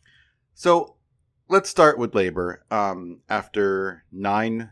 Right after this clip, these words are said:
days in a row of negotiating in Florida, um, agreement was not reached. Uh, Rob Manfred had a press conference in which he said that we ha-, he has, he has chosen,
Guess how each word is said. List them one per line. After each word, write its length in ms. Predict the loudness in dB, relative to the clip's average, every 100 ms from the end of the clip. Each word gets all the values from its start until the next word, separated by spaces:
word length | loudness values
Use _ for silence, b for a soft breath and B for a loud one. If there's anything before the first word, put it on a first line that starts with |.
| _ -6
days 480 | -2 -2 -6 -10
in 140 | -8 -4
a 40 |
row 380 | 0 0 -2 -8 _ _ _
of 260 | -4 -2 -4
negotiating 840 | -8 -6 -6 -4 -6 -6 -12 -16
in 160 | -12 -12
Florida, 560 | -6 -6 -6 -6 -8 -12 _ _ _ _ _ _ _ -8
um, 560 | -6 -6 -10 -14 -20 _ _
agreement 500 | -14 -12 -12 -12 -12
was 220 | -14 -14 -6
not 280 | -4 -4
reached. 460 | -4 -8 -10 -18 -20 _ _ _ _ _ _ _ _ _ _ _ -8
Uh, 480 | -6 -6 -10 -16 -18
Rob 260 | -8 -6 -6
Manfred 380 | -8 -10 -10 -10
had 100 | -8
a 40 |
press 260 | -2 -2 -2
conference 560 | -2 -2 -2 -8 -8
in 100 | -12
which 180 | -12 -12
he 120 | -14 -14
said 540 | -12 -8 -6 -6 -8
that 200 | -12 -12
we 340 | -12 -12 -12
ha-, 260 | -12 -12 -10
he 380 | -12 -10 -6 -4
has, 260 | -4 -8 -16 _ _ _ _ _ _ _ -20 -14
he 180 | -8
has 160 | -8 -8
chosen, 480 | -12 -14 -14 -20